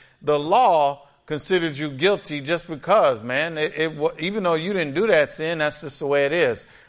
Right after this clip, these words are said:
Well, he's saying, "For if because of one man's trespass," he's talking about Adam. So you guys know this, right? "Because of Adam,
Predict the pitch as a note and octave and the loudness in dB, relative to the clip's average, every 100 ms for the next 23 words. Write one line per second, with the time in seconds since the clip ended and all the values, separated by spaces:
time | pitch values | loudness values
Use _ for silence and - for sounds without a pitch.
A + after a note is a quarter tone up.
0 | _ E3 E3+ D#3 D3+ - _ _ _ _ | _ 4 6 4 0 -12 _ _ _ _
1 | - C4+ G#3 F3+ D#3+ D3 D3 - - F3+ | -2 -2 0 0 2 0 -2 -8 2 4
2 | F3+ F3 E3+ D3 - _ _ E3 E3 F3 | 4 2 0 -2 -16 _ _ -4 0 4
3 | F3 D3 C3+ C#3 G#3+ A#3 G3 E3+ E3 D#3+ | 4 2 0 0 0 0 0 0 0 -2
4 | D3+ - - F3+ E3+ - D3 B2 B2 D3 | -6 -14 -4 0 0 2 0 0 -2 -4
5 | E3 D#3 D3+ C#3+ C#3 C#3+ B2 A2 - F3+ | -2 0 0 0 2 2 2 -2 -6 -4
6 | A#3 G3 D#3 C3+ C#3 A2+ - C3+ C#3+ D3+ | 2 2 2 0 -2 -4 -2 0 0 -2
7 | - - _ D3+ C#3 F#3 G3+ E3+ C#3+ - | -16 -20 _ -10 -2 2 2 0 -2 2
8 | F#3+ F3+ D3 C3+ | 2 4 0 -2